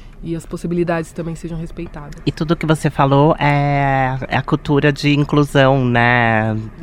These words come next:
Speaker 2: E acho que é importante. A gente tem que trabalhar com inclusão em todos os, em todas as fases, em todos os degraus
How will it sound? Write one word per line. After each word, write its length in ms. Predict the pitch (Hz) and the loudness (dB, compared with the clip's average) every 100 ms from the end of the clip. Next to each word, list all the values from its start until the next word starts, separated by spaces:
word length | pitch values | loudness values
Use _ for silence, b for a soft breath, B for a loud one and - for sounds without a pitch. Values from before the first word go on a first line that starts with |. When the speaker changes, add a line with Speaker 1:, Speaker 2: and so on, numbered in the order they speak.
| - - | -10 -6
Speaker 2:
E 80 | |
acho 180 | 104 - | -6 -4
que 80 | 123 | -4
é 40 | |
importante. 680 | 127 123 135 - 107 107 - B B | -2 -2 -4 -2 -4 -4 -10 B B
A 40 | 117 | -6
gente 200 | 117 - | -4 -2
tem 100 | 123 | -4
que 60 | |
trabalhar 360 | - 123 123 123 | -2 0 0 0
com 140 | - | 4
inclusão 600 | 135 - 135 120 127 131 139 B B B | 2 4 2 2 4 4 2 B B B
em 140 | 120 135 | -2 -2
todos 800 | - 165 156 180 185 180 - - | 2 4 4 4 0 -2 -8 -8
os, 440 | 139 151 - - - - - - - - | -6 -6 -10 -14 -14 -14 -16 -18 -18 -12
em 40 | |
todas 320 | - 170 185 | -6 -4 -2
as 220 | 185 - - | -2 -4 -6
fases, 560 | 156 139 139 127 120 | 0 2 2 0 -2
em 120 | 123 | -2
todos 340 | 127 147 143 147 | -2 -2 -2 -2
os 240 | 139 - | -4 -4
degraus 640 | - 135 131 123 123 127 | -4 -2 0 2 0 -4